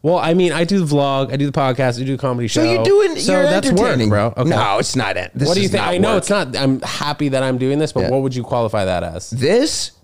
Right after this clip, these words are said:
Speaker 1: No, no, no, no, no. What I'm saying, like, if I'm at, if I'm somewhere and I'm not doing anything, if I'm somewhere and I'm not passionately doing what I wanna do,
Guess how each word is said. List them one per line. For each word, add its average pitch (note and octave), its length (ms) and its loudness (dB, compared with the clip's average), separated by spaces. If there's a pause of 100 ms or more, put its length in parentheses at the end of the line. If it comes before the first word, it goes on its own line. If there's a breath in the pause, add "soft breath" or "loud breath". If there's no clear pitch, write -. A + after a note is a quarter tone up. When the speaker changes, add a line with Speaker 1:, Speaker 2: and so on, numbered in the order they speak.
(320)
Speaker 1:
No, A3 80 2
no, C#4 80 2
no, B3+ 100 2
no, F#3+ 140 4
no. E3 80 2
What D#3 120 2
I'm D#3+ 120 2
saying, F3 320 0
like, B2 180 -2
if C3 140 -4
I'm C3 300 0 (100)
at, C3 260 -6
if C#3+ 140 -2
I'm D#3 120 2
somewhere G3 380 2
and C#3+ 140 0
I'm C#3 80 0
not C#3 260 -2
doing C3 280 0
anything, F#2+ 380 -6
if A#2+ 120 -6
I'm F#3+ 80 0
somewhere C4+ 260 2
and G#3 140 0
I'm F3 100 0
not F3 260 -2 (440)
passionately C3 1040 -2 (280)
doing D#3 280 2
what C3+ 140 2
I A#2+ 100 2
wanna A2+ 240 0
do, G2 260 -2